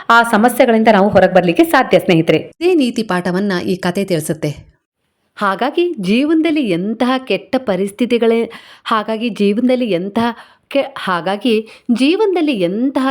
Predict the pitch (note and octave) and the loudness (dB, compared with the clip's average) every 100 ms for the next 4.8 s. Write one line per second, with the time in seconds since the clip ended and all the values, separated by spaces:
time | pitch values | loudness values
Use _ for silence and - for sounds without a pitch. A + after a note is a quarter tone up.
0 | C4 F#3 F3 G#3 G3+ F3+ F#3+ A3+ B3 B3+ | -2 -6 -4 -4 -4 -6 -6 -4 -2 0
1 | B3+ F3+ E3+ E3+ E3 D#3 E3 D#3+ - _ | 0 0 -4 -2 -4 -2 -4 -6 -12 _
2 | A3 G#3+ G#3+ G#3 E3 F#3+ F#3+ G3+ B3 A#3 | -4 0 0 -2 -2 -4 -4 -4 -2 -4
3 | F#3 G3 G3 A#3+ G#3+ F#3+ F#3 F3 E3+ F#3+ | -4 -4 -4 -4 -2 -4 -4 -6 -2 -2
4 | A3 F#3+ F3+ E3 E3 G3+ G#3+ G3 | -2 -4 -4 -4 -2 -4 -2 -4